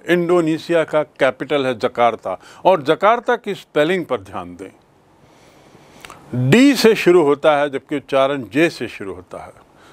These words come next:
जकार्ता, यहाँ इसका मुख्यालय है।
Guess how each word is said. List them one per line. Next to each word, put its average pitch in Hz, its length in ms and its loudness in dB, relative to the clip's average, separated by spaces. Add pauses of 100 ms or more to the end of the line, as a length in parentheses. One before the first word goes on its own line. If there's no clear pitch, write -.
(120)
जकार्ता, 127 680 2 (180)
यहाँ 139 220 0
इसका 123 220 -4
मुख्यालय 104 640 -4
है। 98 100 -14